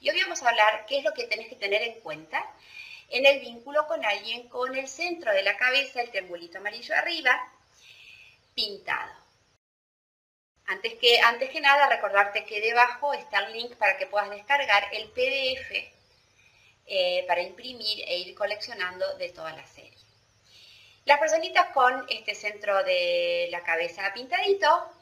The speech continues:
realmente piensan, piensan, piensan.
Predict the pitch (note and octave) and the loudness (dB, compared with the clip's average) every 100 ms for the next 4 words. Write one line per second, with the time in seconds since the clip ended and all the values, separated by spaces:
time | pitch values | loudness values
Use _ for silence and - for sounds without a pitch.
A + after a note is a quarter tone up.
0 | _ _ _ _ _ _ _ - C#4+ D#4 | _ _ _ _ _ _ _ 4 4 4
1 | C#4 C#4 C4 B3+ - - _ _ - D#4+ | 0 2 4 4 0 -12 _ _ -4 -2
2 | E4 D#4+ G#3+ G#3 - - A#3+ A#3+ B3 B3+ | -2 -2 -4 -4 -8 -10 -8 -8 -8 -8
3 | C4 - E4 F3 - A#3 - | -8 -12 -8 -8 -2 -4 -4